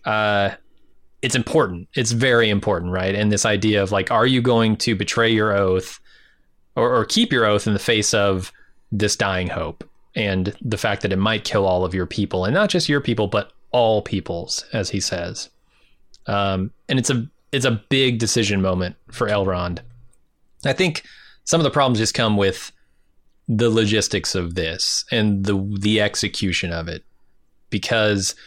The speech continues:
I find it really hard to believe that a king who is very adept with politics and with lies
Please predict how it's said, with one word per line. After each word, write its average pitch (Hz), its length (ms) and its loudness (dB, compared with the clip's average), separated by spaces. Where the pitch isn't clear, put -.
I 127 80 0
find 160 220 2
it 151 80 0
really 151 220 4
hard 117 340 4
to 107 40 -2
believe 107 500 2
that 101 100 0
a - 40 -4
king 98 580 0
who 113 120 0
is 104 300 0
very 127 400 2
adept 110 560 0
with 110 220 -2
politics 95 880 -2
and 98 120 -2
with 95 160 -2
lies 90 720 0